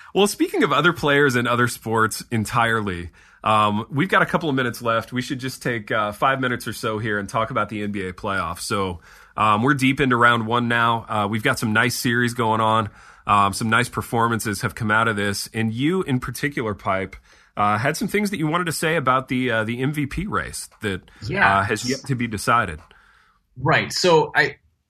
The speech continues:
Speaker 2: it, the longer Russell Westbrook plays and keeps putting up triple doubles, the more I hear people going, "Well, clearly he's the M V P." And I realize I,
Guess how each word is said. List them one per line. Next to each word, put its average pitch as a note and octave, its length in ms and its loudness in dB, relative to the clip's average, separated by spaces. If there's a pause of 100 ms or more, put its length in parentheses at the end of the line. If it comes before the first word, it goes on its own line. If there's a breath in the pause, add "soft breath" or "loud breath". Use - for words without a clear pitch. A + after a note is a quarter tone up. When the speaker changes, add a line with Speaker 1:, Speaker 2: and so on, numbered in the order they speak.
(140)
Speaker 2:
it, C3 240 -14
the D3 340 -2
longer F#3 440 2
Russell D3+ 420 0
Westbrook A#2 520 -2
plays G2 500 -2
and G2+ 140 -2
keeps B2+ 280 -2
putting A#2+ 240 0
up G#2+ 140 -2
triple A2 300 -2
doubles, F#2+ 360 -2
the A2+ 80 -4
more B2 340 2
I C#3 100 4
hear A#2+ 220 -2
people A#2+ 280 0
going, A2+ 260 0
"Well, A#2+ 140 0
clearly D3 640 0
he's G#2+ 280 -2
the G#2 120 0
M G2+ 160 0
V F#2+ 140 -4
P." E2 200 -12
And G#2 120 -2
I C3+ 60 4
realize C#3+ 380 2
I, G#2+ 140 -2